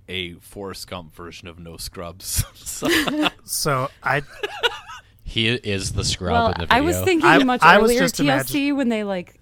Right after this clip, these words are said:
Speaker 4: uh, wore condoms on their outfits and stuff.
Speaker 1: Uh, see, I don't, is that T L C? 'Cause I,
Speaker 4: Yeah.
Speaker 1: I have a very vivid memory of watching a, uh, primetime show about aids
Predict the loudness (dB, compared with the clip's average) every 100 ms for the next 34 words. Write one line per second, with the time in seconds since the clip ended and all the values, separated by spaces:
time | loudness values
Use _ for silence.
0 | _ _ -6 -4 -4 -6 -10 -8 -6 -6
1 | -6 -8 -6 -6 -6 -6 -8 -6 -8 -8
2 | -8 -8 -8 -12 -12 -12 -14 -12 -12 -12
3 | -14 -20 _ _ -20 _ _ _ _ _
4 | _ _ _ -16 -6 -4 -2 -2 -4 -10
5 | _ _ -20 _ -14 -8 -6 -8 -12 _
6 | _ -2 0 0 -4 -4 -4 -4 -8 -8
7 | -8 -14 -6 -2 0 -2 -6 -8 -8 -6
8 | -4 -2 -4 -4 -6 -6 -10 -12 -12 -14
9 | -10 -8 -8 -8 -8 -8 -8 -10 -12 -14
10 | -18 -20 -20 -20 -20 -14 -8 -6 -6 -6
11 | -8 -10 -8 -6 -4 -6 -6 -6 -6 -8
12 | -6 -6 -8 -10 -10 -10 -10 -12 -14 -14
13 | -16